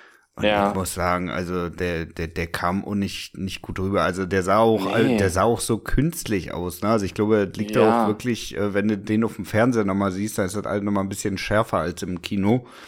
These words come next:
Speaker 2: Ja.
Speaker 1: Aber da sah es halt auch echt nicht so gut aus, muss ich ehrlich sagen.
Speaker 2: Ja, und, und, und der war auch viel zu lang und bei so einer Story, äh, also Jurassic Park oder Jurassic World,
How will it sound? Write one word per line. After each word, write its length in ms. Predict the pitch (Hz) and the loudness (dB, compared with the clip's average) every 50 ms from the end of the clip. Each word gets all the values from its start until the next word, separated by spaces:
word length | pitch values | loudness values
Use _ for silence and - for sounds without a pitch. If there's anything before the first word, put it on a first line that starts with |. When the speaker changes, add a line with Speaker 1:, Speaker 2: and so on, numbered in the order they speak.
| - - - - - - - - - - | -20 -20 -20 -20 -20 -20 -20 -18 -8 -2
Speaker 2:
Ja. 240 | 104 104 101 95 95 | 0 2 2 2 2
Speaker 1:
Aber 200 | 98 98 98 92 | 2 4 2 2
da 160 | 87 90 82 | 2 2 0
sah 180 | 82 87 87 98 - | 0 0 0 0 0
es 80 | 67 - | -2 -6
halt 200 | 92 95 90 - | -4 -4 -4 -6
auch 140 | - - 101 | -8 -8 -8
echt 280 | - - - - - 107 | -8 -8 -8 -10 -6 -6
nicht 140 | 98 - | -6 -4
so 140 | - 117 104 | -4 -4 -6
gut 320 | 101 - 107 104 - - - | -4 -4 -6 -6 -6 -4 -4
aus, 280 | 95 95 92 - - | -4 -4 -4 -4 -6
muss 160 | 85 85 78 | -6 -6 -6
ich 140 | 90 85 - | -6 -6 -6
ehrlich 240 | 80 87 87 90 82 | -6 -4 -4 -4 -4
sagen. 320 | 78 85 82 82 85 85 85 | -4 -4 -2 -2 -2 -2 -4
Speaker 2:
Ja, 440 | 78 85 92 90 107 - - - - _ _ _ | -4 -2 -2 -2 -2 -2 -4 -8 -12 _ _ _
und, 280 | - 120 113 104 - - | -6 -4 -4 -4 -4 -6
und, 160 | 117 110 - - | -8 -6 -4 -4
und 120 | 113 - | -2 2
der 140 | 123 127 113 | 2 2 4
war 140 | 120 113 - | 2 2 2
auch 180 | 135 139 - | 2 0 0
viel 300 | - - - 156 156 151 | -2 0 4 4 4 4
zu 160 | 147 - - 135 | 2 0 2 4
lang 420 | 117 110 113 127 143 160 165 156 | 4 6 6 4 4 4 4 4
und 140 | 127 123 113 | 2 2 2
bei 140 | 131 127 127 | 4 4 4
so 100 | 127 135 | 4 4
einer 120 | 131 127 | 2 2
Story, 500 | 123 - - 139 147 160 151 147 135 123 | 2 4 4 4 6 8 8 8 8 8
äh, 180 | 113 113 110 95 | 6 4 4 2
also 200 | 113 110 104 113 | 0 -2 -4 -4
Jurassic 440 | 104 - 107 110 120 123 131 - - | -4 0 2 2 2 2 0 -4 -4
Park 260 | - 113 113 120 120 | -2 0 2 2 2
oder 120 | 120 110 | 0 0
Jurassic 300 | 107 110 113 113 120 104 | 2 2 2 2 0 2
World, 220 | 104 117 123 123 | 6 6 6 4